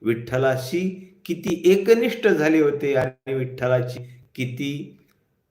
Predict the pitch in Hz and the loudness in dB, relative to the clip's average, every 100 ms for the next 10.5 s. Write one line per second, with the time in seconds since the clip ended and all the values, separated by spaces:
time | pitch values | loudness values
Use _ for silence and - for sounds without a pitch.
0 | _ _ 113 127 151 156 - 113 151 196 | _ _ -2 2 2 2 -4 0 6 6
1 | - 135 123 143 131 113 123 - 185 151 | 6 0 -2 -4 -4 -4 -6 0 2 4
2 | 135 - 117 - 107 107 - - _ - | 2 0 -4 -2 -2 -2 -10 -20 _ 2
3 | 170 - 127 127 120 117 113 - - _ | 2 4 -2 -2 -2 0 -2 -6 -18 _
4 | _ _ _ _ _ - 127 135 - - | _ _ _ _ _ -2 4 4 2 -8
5 | - 117 127 160 165 120 117 117 117 113 | -6 -2 6 6 6 0 -4 -2 -2 -4
6 | - _ - 131 156 175 175 196 160 143 | -8 _ -6 -2 2 2 2 2 2 2
7 | 139 120 123 - 117 110 - - 110 117 | -2 -2 -4 -2 -2 -2 -6 -8 -4 -2
8 | 113 117 120 120 117 113 110 - _ _ | -4 -6 -6 -4 -2 -4 -4 -12 _ _
9 | 117 123 113 110 110 143 147 - 117 127 | -6 -2 -2 -2 0 0 0 -2 -4 -2
10 | 160 123 - 110 107 | -2 -2 -2 -4 -6